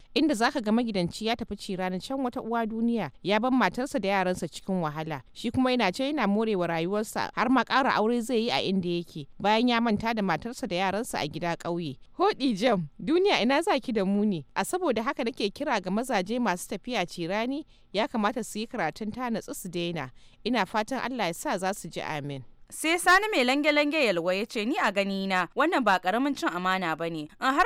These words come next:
Speaker 2: mutum ya san ba shi da niyyar dawowa, to ya kamata ya sauwaƙa wa matarsa ta je ta yi wani aure, don a yi rabuwar mutunci ba wai kawai ya bar ta tana jira shekara da shekaru ba."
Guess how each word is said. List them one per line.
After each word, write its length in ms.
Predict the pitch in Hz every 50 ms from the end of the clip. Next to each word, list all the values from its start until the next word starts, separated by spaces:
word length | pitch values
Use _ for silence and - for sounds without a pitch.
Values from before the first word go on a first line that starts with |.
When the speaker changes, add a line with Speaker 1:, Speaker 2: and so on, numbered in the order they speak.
| 494 415
Speaker 2:
mutum 220 | - - 302 277
ya 160 | 233 220 226
san 180 | 233 - 240 240
ba 140 | 262 320 302
shi 140 | - 262
da 80 | 202 185
niyyar 320 | 185 240 294 294 214 190 185
dawowa, 560 | 190 190 190 185 175 160 165 165 165 160 160 - -
to 140 | - 170
ya 220 | 170 180 208 226 240
kamata 580 | - 202 185 214 247 294 320 - 196 160 135 143
ya 80 | 160
sauwaƙa 640 | 165 - - 233 233 233 208 190 - 214 240 240 214
wa 60 | 196
matarsa 500 | 175 170 160 147 - 285 320 370 - 208 165
ta 80 | 170
je 140 | 165 165 196 185
ta 120 | - 165
yi 60 | 180
wani 200 | 240 269 262 254
aure, 460 | - 214 233 226 220 220 214 196 180 - -
don 140 | 196 311 392 302
a 80 | 226 233
yi 60 | 269
rabuwar 300 | 359 277 208 196 214 214 214 214
mutunci 400 | 220 214 - 247 247 - - 175
ba 200 | 160 175 165 170 190
wai 120 | 214 220
kawai 300 | - - 330 330 262 202
ya 140 | 190 196 202
bar 120 | 190 226 220
ta 120 | - 196
tana 280 | - 208 202 202 175 175
jira 240 | 165 220 233 220 180
shekara 440 | - - 165 156 - 262 294 254 185
da 80 | 165 -
shekaru 500 | - 151 151 - 156 147 151 156 151 147
ba." 200 | 156 151 151